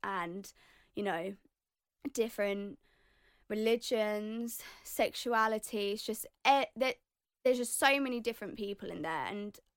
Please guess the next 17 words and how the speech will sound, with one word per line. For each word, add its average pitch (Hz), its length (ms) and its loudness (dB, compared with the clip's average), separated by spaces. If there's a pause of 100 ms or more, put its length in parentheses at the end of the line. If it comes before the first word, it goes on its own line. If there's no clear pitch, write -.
(140)
when 247 760 0 (200)
I 220 100 2
was 220 160 -4
approached 214 360 -6
for 208 80 -6
Love 202 160 -4
Struck, - 440 -6 (400)
and 220 80 0
I 208 80 0
was 202 160 -6
told 208 280 -2
about 202 260 -6
the 208 120 -6
inclusivity 208 720 -6
of - 80 -12
the 240 60 -10
show, 190 420 -4